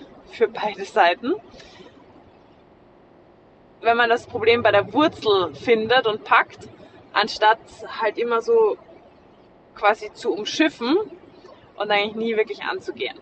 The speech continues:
Genau, ich hoffe, ähm, damit wieder ein klein bisschen auch vielleicht für Verständnis von verschiedenen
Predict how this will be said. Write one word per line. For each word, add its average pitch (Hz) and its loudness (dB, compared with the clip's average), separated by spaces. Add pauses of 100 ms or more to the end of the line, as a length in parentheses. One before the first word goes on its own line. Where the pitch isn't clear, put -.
(1900)
Genau, - 0 (340)
ich - -10
hoffe, 254 4 (600)
ähm, 262 2 (420)
damit 247 0
wieder 247 4 (1080)
ein 240 0
klein 247 2
bisschen 285 -4 (300)
auch - 2
vielleicht 220 -2
für 226 -12
Verständnis 247 -4
von 233 -10
verschiedenen 427 -4